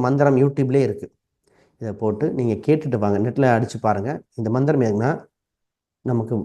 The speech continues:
வரனை சீக்கிரமா அட்ராக்ட் பண்ணி வர வைக்கக்கூடிய அம்சம் ஏற்படுத்தும். அப்ப இதை பாருங்க. இந்த நேரத்துல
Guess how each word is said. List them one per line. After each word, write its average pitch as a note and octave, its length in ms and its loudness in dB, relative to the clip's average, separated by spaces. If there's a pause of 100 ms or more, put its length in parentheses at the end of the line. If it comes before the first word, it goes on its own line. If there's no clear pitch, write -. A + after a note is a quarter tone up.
(200)
வரனை C3 320 4 (240)
சீக்கிரமா D#3 460 0 (160)
அட்ராக்ட் D#3 420 -2
பண்ணி C#3 160 2 (160)
வர A2+ 260 2
வைக்கக்கூடிய G#2+ 500 -2 (120)
அம்சம் A2 360 -2 (220)
ஏற்படுத்தும். - 520 -2 (600)
அப்ப A2+ 160 0
இதை A2+ 160 4
பாருங்க. E2+ 240 -6 (600)
இந்த B2 100 0 (100)
நேரத்துல A#2+ 300 2